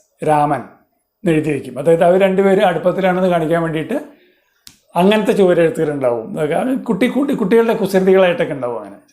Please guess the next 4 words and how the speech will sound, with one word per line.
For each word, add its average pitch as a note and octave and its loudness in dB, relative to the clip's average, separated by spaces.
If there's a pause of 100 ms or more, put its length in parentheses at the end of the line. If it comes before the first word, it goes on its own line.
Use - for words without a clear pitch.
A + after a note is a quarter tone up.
(800)
അപ്പോൾ D3 -6 (840)
ആ G3+ 4
രീതിയിലുള്ള A3 2
ചുവരെഴുത്തുകൾ. D#3+ 0